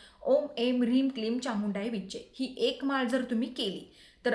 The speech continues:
अतिशय उत्तम. जर तुम्हाला एक माळ जरी करणं शक्य नसेल तर तुम्ही अकरा वेळा म्हणा,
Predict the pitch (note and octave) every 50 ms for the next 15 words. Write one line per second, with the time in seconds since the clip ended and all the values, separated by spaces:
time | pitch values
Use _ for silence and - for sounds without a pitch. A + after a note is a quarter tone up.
0 | - - C4 B3+ B3 A#3 - C4 A3 A3 A3 B3 - - - G#3 - G3+ G3 C4
1 | B3+ C4 C4 B3+ C4 - C4 C#4+ C#4 - C#4 C4+ C#4 C4+ C4+ A3+ C4+ C4+ C#4+ D4
2 | - - D4+ C#4+ B3+ B3+ C4+ C4+ - D4 C#4+ - C4+ B3 A#3+ C4 B3+ - C#4 A#3
3 | G#3 - B3 B3 A#3 - B3 A3+ A3+ - - B3 B3 - - C4 C4+ C4+ C#4+ B3+
4 | A#3 A#3 A#3+ A#3 G#3+ G#3+ A3